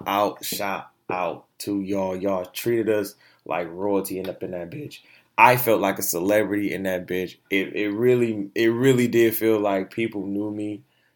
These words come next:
I was going up to, people were, I, you know, saying what up to me. I'm saying what up. Cordell saying, like, "You know that man?" I'm like, "No, hell no," but it's cool.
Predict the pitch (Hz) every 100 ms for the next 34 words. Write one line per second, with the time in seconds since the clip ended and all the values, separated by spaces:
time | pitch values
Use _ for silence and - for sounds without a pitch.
0 | _ - 123 123 110 120 117 101 104 104
1 | - 87 139 135 120 104 98 98 - 113
2 | 110 113 120 101 87 - _ _ _ -
3 | 143 131 113 101 113 117 - 107 107 110
4 | 117 104 98 101 107 107 107 101 120 107
5 | 104 101 92 - - 101 117 113 110 107
6 | 110 110 107 107 95 95 110 110 104 104
7 | 104 107 101 95 104 117 - 156 156